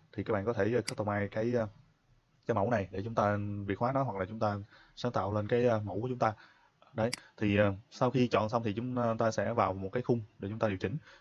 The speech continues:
Thì đây thì mình sẽ giới thiệu sơ qua về cái loạt công cụ này. Thứ nhất là chúng ta sẽ có template, thì các bạn có thể chọn lại những template mà bạn muốn hoặc là tìm kiếm nó. Thứ hai đó là element, về liên quan tới bố cục, hình khối. Ờ, thứ ba là photo. Thơ-,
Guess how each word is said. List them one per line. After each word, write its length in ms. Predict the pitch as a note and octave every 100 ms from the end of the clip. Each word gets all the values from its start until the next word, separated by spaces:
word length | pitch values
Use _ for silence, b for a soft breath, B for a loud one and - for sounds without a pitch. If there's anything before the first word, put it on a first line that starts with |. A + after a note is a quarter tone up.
| -
Thì 80 | G#2+
đây 120 | A#2
thì 80 | A2+
mình 340 | G2+ A2 G2+
sẽ 100 | A2+
giới 120 | C#3
thiệu 100 | B2
sơ 140 | G#2 B2
qua 160 | A#2
về 100 | G#2+
cái 100 | B2
loạt 180 | B2+ F#2+
công 120 | A2
cụ 220 | G#2 F#2+
này. 140 | G#2 G2 -
Thứ 80 | D3
nhất 140 | E3
là 60 | A2
chúng 80 |
ta 80 | A#2+
sẽ 120 | -
có 80 | -
template, 240 | B2+ A#2+ D3
thì 80 | G#2+
các 40 |
bạn 100 | G#2
có 60 | G2+
thể 80 | A2+
chọn 160 | G2
lại 160 | G2 G2
những 100 | B2
template 240 | A2+ A#2+
mà 80 | G#2
bạn 120 | F#2+
muốn 160 | G#2+ C#3+
hoặc 100 | -
là 60 | F#2 -
tìm 140 | F#2+
kiếm 120 | A#2
nó. 140 | C#3 D3 - B B B
Thứ 80 | C3+
hai 200 | B2 A2+
đó 80 | A#2
là 100 | A#2
element, 320 | A#2 A#2 A#2 A2 _
về 100 | G#2
liên 160 | A2 A2
quan 80 | G#2+
tới 60 |
bố 120 | B2
cục, 200 | D3 F#2+ _
hình 140 | - F#2
khối. 260 | - A2+ D3+ B B B
Ờ, 200 | - G#2
thứ 100 | G2+
ba 120 | A#2+ A2
là 240 | G2+ F#2
photo. 280 | - A#2+ B2+ A#2+ - _ _ _
Thơ-, 180 | A2+ G#2+